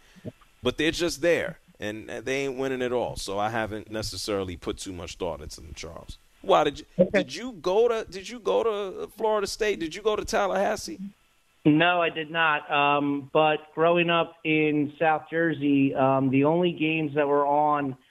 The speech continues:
Speaker 2: in, on Saturdays, uh, 'cause, you know, the closest college that we had that had a big time program was Rutgers.
Speaker 1: Yeah.
Speaker 2: Um, they weren't on, on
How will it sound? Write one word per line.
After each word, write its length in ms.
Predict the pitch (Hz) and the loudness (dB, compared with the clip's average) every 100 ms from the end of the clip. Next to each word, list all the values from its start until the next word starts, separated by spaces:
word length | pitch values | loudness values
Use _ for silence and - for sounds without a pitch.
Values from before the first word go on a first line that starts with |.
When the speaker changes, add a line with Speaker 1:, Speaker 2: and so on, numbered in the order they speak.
| _ _ _ _ - | _ _ _ _ -2
Speaker 2:
in, 600 | 151 151 147 143 139 135 - _ 139 | 0 2 0 0 0 -4 -12 _ 2
on 240 | 135 135 - | 2 2 0
Saturdays, 680 | 156 160 147 135 131 131 127 - | 0 2 0 0 0 0 -4 -2
uh, 280 | 131 127 127 | 0 2 0
'cause, 220 | 127 135 120 117 - _ | 0 0 0 -8 -16 _
you 160 | 143 143 | 0 2
know, 100 | 131 | 0
the 80 | |
closest 460 | 123 165 160 156 143 - | 0 0 0 -4 -16 -4
college 320 | 160 151 139 143 | 0 0 0 -4
that 80 | |
we 100 | 131 | -6
had 260 | 131 147 143 | 0 2 2
that 140 | 135 | 2
had 160 | 135 127 | 2 0
a 40 | |
big 340 | 117 143 135 - | 2 0 0 -2
time 260 | 139 135 127 | -2 -2 -2
program 480 | - 160 143 123 123 | 2 2 2 0 0
was 140 | 120 | -2
Rutgers. 540 | 110 170 185 127 117 - - _ _ _ - | 2 2 2 -4 -8 -10 -16 _ _ _ -4
Speaker 1:
Yeah. 340 | 139 135 131 | 2 4 4
Speaker 2:
Um, 280 | 131 127 131 - _ _ _ | 6 4 2 -4 _ _ _
they 200 | 131 147 | 2 4
weren't 260 | 160 156 151 | 4 2 2
on, 300 | 160 170 147 | 2 2 -2
on 480 | 143 131 123 120 | -2 0 0 -2